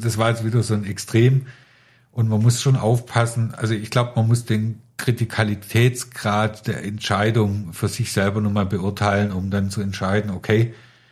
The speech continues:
äh, kann ich jetzt den Weg gehen, die Verantwortung ans Team zu übertragen, oder ist es ein Thema, das ich als Führungskraft und damit,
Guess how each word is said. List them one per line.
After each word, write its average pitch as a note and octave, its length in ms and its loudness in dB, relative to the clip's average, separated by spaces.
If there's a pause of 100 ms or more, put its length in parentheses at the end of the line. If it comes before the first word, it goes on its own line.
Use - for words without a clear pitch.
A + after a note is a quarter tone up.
(640)
äh, G2+ 160 -2
kann A2+ 240 0
ich A#2+ 120 4
jetzt A#2+ 220 0
den G#2+ 100 0
Weg A2 240 0
gehen, G#2+ 240 0
die G2+ 100 -2
Verantwortung G#2 560 -2
ans F#2+ 200 -2
Team G#2+ 240 -2
zu A#2+ 100 -4
übertragen, G2 580 -2
oder G2 200 -2
ist G2 160 -6
es F#2+ 180 -6
ein G2 120 -6
Thema, G2 560 -4 (220)
das G2 180 -10
ich G2 240 -10 (180)
als G2+ 180 -6
Führungskraft A#2 680 2
und G2 140 -4
damit, G2 240 -2